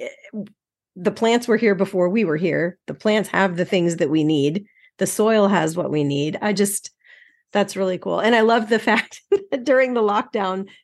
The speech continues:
you just went outside and sat with the plants. <laughs> I just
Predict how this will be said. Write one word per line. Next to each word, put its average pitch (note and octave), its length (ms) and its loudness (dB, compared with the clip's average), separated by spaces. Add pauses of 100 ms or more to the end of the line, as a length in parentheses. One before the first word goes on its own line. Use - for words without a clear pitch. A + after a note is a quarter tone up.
you C4+ 100 2
just G#4 220 0
went B3 120 2
outside F#4 460 0 (600)
and A3 380 -4 (100)
sat - 260 -2
with B3+ 120 -6
the - 60 -14
plants. A#3 500 -4 (220)
<laughs> - 220 -8
I F#4+ 100 2
just - 360 -10